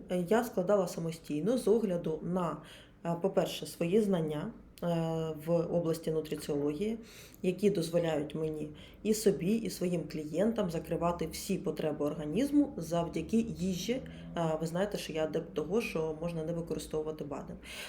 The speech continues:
А, по-друге, е, це все ще складено з боку насичення, тому що я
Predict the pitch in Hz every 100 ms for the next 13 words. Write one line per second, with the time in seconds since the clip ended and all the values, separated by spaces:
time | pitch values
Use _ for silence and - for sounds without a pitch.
0 | - 170 160 160 165 - 247 220 151 160
1 | - - - - - - - - - -
2 | 170 175 175 175 - - - 240 - -
3 | 214 294 311 - - 196 - - 202 226
4 | 233 202 175 175 254 254 208 - 196 -
5 | - 147 - 180 190 190 - 170 175 202